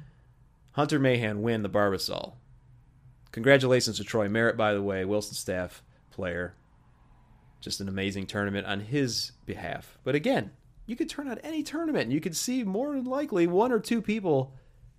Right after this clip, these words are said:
that you know at the top of the leaderboard. Now, I don't watch a ton of golf these days. I really don't, I'll be honest. Back in the day, I would watch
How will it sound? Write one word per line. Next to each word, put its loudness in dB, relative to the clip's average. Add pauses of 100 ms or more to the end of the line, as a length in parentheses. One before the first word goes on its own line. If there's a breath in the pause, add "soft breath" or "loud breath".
(520)
that -4
you -4
know 0 (100)
at -8
the -16
top 0
of -10
the -6
leaderboard. -10 (1040)
Now, 4
I 4
don't 4
watch 6
a -12
ton 0
of -2
golf 0
these -14
days. -6
I 0
really 4
don't, 0
I'll -6
be 0
honest. -4 (1600 soft breath)
Back 4
in 0
the 0
day, 8
I 6
would 2
watch 2